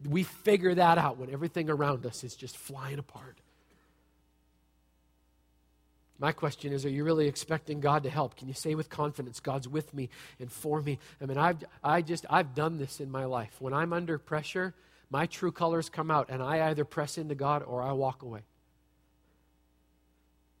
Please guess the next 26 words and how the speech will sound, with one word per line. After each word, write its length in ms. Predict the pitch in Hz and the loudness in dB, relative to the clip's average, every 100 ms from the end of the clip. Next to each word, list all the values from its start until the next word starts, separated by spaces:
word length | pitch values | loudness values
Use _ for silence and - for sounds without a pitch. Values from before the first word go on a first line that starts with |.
| _ _ _ _ _ _ _ _ _ _ - | _ _ _ _ _ _ _ _ _ _ -18
There's 120 | 127 | -8
a 60 | 143 | -4
pattern 340 | 165 170 175 | 2 4 2
in 100 | 156 | -2
Scripture 440 | 143 - 156 - 143 | -6 -4 -4 -4 -4
that 160 | 135 - | -4 -6
says 460 | - 135 127 - - _ _ _ _ - | -4 -2 -4 -8 -14 _ _ _ _ -8
when 160 | 139 139 | -4 2
God's 320 | 147 165 - | 2 2 -2
people 300 | - 160 175 | -12 -6 -4
declare 500 | 143 135 147 147 151 | -4 -4 0 2 2
that 240 | 143 131 | -2 0
they 140 | 143 147 | 2 2
are 120 | 143 | 2
going 260 | 143 143 135 | 0 -2 -4
to 160 | - | -8
stay 720 | 135 - - 143 139 143 147 139 | -4 -4 -2 0 0 -2 -8 -12
and 140 | 123 | -10
stand 440 | - 151 139 139 | -8 -4 -4 -6
firm, 440 | 131 139 139 147 143 _ _ _ _ _ _ | -10 -8 -6 -6 -10 _ _ _ _ _ _
then 120 | 127 | -10
God 300 | 120 139 147 | -2 0 0
begins 380 | 139 143 139 - | -4 -6 -6 -8
to 100 | - | -16
do 260 | 101 131 127 | -10 -8 -8
things. 640 | - 92 - - - - | -10 -20 -20 -20 -20 -20